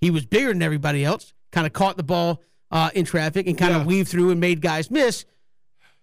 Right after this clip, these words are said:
Speaker 1: You're not gonna be able to do that consistently in the
Speaker 2: No.
Speaker 1: National Football League. So how much of an impact is he gonna have if you, as you said,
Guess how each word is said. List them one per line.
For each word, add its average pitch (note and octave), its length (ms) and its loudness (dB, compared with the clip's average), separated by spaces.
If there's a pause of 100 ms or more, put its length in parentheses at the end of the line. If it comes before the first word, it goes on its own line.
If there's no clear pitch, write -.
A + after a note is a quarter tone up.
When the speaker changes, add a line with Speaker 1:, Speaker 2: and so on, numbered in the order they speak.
(240)
Speaker 1:
You're C4 80 -2
not C4+ 100 2
gonna C#4+ 100 0
be D4 40 2
able C4+ 120 4
to G3 40 -6
do B3 120 0
that A#3 140 0
consistently A3+ 500 -2
in G#3+ 80 2
the A3 40 2
Speaker 2:
No. A3+ 60 4
Speaker 1:
National A3 180 -2
Football A3 280 0
League. F#3+ 180 2
So G3 240 0 (180)
how B3+ 160 0
much C#4+ 160 0
of A3+ 60 -4
an G#3+ 60 -4
impact A#3 280 0
is F#3 60 -4
he G3+ 80 -2
gonna G3+ 120 2
have G3+ 320 2
if A3+ 200 2
you, A3 120 -8
as G#3+ 220 -2
you F#3+ 60 -2
said, A3+ 360 2